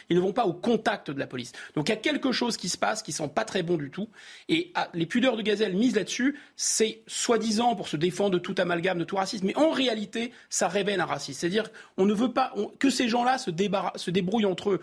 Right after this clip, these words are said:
On ne veut pas les voir d'une certaine façon. Et ça, c'est absolument terrifiant.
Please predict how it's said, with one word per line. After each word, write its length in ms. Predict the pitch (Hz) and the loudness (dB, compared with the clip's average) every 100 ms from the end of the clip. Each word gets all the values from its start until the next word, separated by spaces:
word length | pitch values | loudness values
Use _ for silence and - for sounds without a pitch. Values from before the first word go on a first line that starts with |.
| - - | -6 0
On 100 | 180 | 2
ne 60 | |
veut 160 | 180 185 | 2 2
pas 100 | 202 | 0
les 80 | 180 | -2
voir 300 | 165 160 131 | 0 0 0
d'une 120 | 127 | -6
certaine 240 | 139 135 | -10 -10
façon. 280 | 131 127 120 - - - | -8 -8 -8 -12 -8 -2
Et 80 | |
ça, 240 | 151 - 226 | 2 2 0
c'est 160 | 214 - | -2 -4
absolument 500 | 175 - 170 160 180 | -4 -2 0 0 0
terrifiant. 420 | 175 151 147 139 | 0 -2 -2 -4